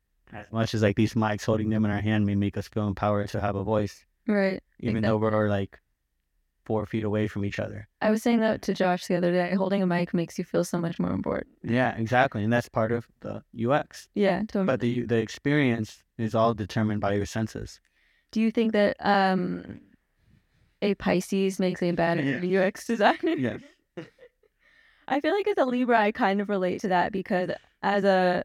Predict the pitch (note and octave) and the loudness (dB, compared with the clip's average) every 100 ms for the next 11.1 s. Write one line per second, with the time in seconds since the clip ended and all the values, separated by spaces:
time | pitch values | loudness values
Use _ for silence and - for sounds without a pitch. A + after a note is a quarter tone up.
0 | - G3 F#3 F#3 G3 F#3 - - E3+ F3 | 0 0 2 0 0 -2 -4 -8 -8 -6
1 | F3+ F#3+ - - F#3 F#3+ G3 G#3+ A3 A3+ | -6 -6 -8 -4 -2 -2 -2 0 0 0
2 | A#3 A#3+ B3 - - _ - F#3 F3+ F3 | 0 -2 -4 -14 -18 _ -2 0 2 0
3 | A2 G2 _ _ _ _ F#3+ F#3 F3 - | -2 -4 _ _ _ _ 2 2 0 -4
4 | _ _ _ - G3+ F#3 F#3+ F3+ E3+ F3+ | _ _ _ -2 2 2 2 0 2 0
5 | - E3+ E3 E3 - E3+ E3+ - E3+ E3+ | 0 0 2 2 2 -2 -4 -4 -4 -2
6 | E3 D#3+ E3+ D#3+ D#3+ C3 A2+ F#2+ - _ | 0 -2 -2 -2 -2 2 0 -2 -10 _
7 | _ F#3+ F#3 - - - F#3 - F3+ F3 | _ 2 2 0 -10 0 0 2 2 4
8 | F3 F3 E3 E3 - E3+ E3 D#3+ D#3 C#3+ | 2 2 2 2 2 2 2 2 0 -2
9 | - - - _ _ F3+ F3+ E3+ - - | -4 -6 -8 _ _ -4 -2 -2 -6 -8
10 | _ _ _ - C#4 D#4 D#4+ D#4 B3+ A#3+ | _ _ _ 2 4 6 4 2 2 4
11 | F#3+ | 2